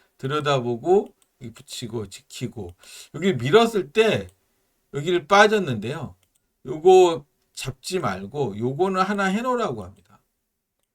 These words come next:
지금 이거는 이렇게 해놓는 게 되게 나중에 이제 치중하는 끝내기 같은 거 좀 껄끄럽잖아요. 요거는 뒷맛이 뭐 이런 게 남아요. 이제 물론 패도 있지만 이런 거하고 이제 뛰어나온다든가 뭐 이런 뒷맛이 있고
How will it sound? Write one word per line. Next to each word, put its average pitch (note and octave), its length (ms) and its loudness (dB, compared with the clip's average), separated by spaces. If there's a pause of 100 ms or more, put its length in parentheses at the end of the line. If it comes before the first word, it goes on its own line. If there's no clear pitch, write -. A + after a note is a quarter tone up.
(260)
지금 F3+ 360 4
이거는 F3+ 340 2
이렇게 D3 300 -4
해놓는 G#3 380 -2
게 F3+ 180 2
되게 A2+ 200 -6
나중에 A2+ 380 -4
이제 A#2+ 300 -4
치중하는 F3 600 -4
끝내기 F3+ 360 -4
같은 G#2+ 300 -10
거 F#2+ 200 -18 (400)
좀 G2 320 -12 (640)
껄끄럽잖아요. D3 840 0 (220)
요거는 D3 580 -6 (260)
뒷맛이 C#3 960 -2 (680)
뭐 A#2+ 100 -6
이런 G#3 200 4
게 G3+ 140 4
남아요. B2+ 400 2
이제 A#2 160 -4
물론 D#3 280 -4
패도 A3+ 440 0
있지만 B2+ 720 -4 (460)
이런 F#3+ 280 2
거하고 F#3+ 240 6
이제 C#3 260 -4
뛰어나온다든가 D3+ 800 0
뭐 B2+ 120 -4
이런 E3 220 0
뒷맛이 F3+ 500 0
있고 G2+ 480 -8